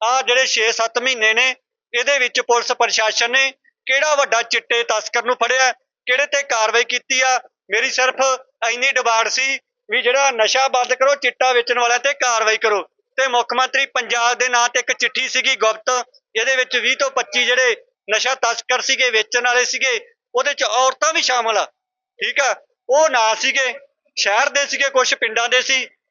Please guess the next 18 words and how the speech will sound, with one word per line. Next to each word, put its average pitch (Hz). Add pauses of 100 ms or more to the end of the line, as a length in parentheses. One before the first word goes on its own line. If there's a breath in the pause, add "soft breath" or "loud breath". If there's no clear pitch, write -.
(100)
ਆਪਾਂ 269
ਮੁੱਖ 226
ਮੰਤਰੀ 254
ਤੱਕ 240 (380)
ਪਹੁੰਚਾਉਣ 247
ਦੀ 247
ਕੋਸ਼ਿਸ਼ 240
ਕੀਤੀ 247
ਵੀ -
ਉਹਨਾਂ 254
ਤੱਕ 254
ਪਹੁੰਚ 240
ਗਏ, 262
ਵੀ -
ਉਹਨਾਂ 294
ਤੇ 311
ਕਾਰਵਾਈ 247
ਹੋਵੇ, 214